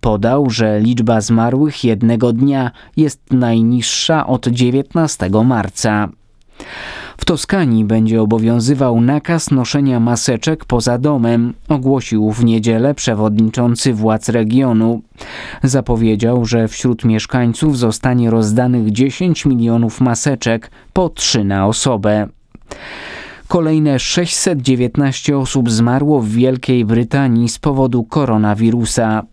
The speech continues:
co oznacza, że łączna liczba ofiar śmiertelnych w tym kraju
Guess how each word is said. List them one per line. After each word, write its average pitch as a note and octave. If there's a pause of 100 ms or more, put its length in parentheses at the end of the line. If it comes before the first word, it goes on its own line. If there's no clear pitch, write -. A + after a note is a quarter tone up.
(140)
co C#3
oznacza, A#2
że A2
łączna B2
liczba A#2
ofiar B2+
śmiertelnych A#2
w -
tym A#2
kraju A#2